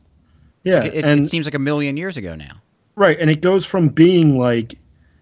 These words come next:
Speaker 1: World War Three, the world's gonna
Speaker 2: <laughs>
Speaker 1: end, we're all gonna nuke each other, to, like,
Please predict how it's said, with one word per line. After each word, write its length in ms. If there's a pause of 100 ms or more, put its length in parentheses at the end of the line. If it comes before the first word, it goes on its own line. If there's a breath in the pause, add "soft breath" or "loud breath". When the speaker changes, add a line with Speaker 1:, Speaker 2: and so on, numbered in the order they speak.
(500)
Speaker 1:
World 300
War 200
Three, 540
the 100
world's 300
gonna 220
Speaker 2:
<laughs> 80
Speaker 1:
end, 340
we're 140
all 100
gonna 160
nuke 340
each 160
other, 260
to, 160
like, 420